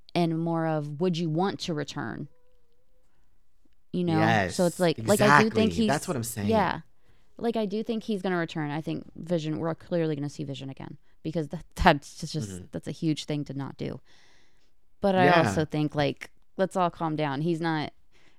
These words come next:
Speaker 1: he, he's not filming anything right now for the M C U.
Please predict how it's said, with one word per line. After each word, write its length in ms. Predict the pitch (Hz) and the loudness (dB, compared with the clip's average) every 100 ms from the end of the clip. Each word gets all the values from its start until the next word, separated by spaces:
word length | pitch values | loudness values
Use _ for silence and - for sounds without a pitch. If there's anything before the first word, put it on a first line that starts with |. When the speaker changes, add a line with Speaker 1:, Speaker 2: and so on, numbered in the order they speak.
| - - - | -20 -20 -12
Speaker 1:
he, 200 | - 233 | -8 -6
he's 220 | 196 208 | -4 -4
not 180 | 214 - | -2 0
filming 260 | 185 160 147 | 2 2 2
anything 300 | 143 - 147 | -2 -4 -6
right 140 | 139 | -4
now 120 | 143 | -6
for 120 | 139 143 | -6 -6
the 60 | |
M 100 | 147 | -8
C 160 | - | -10
U. 80 | - | -12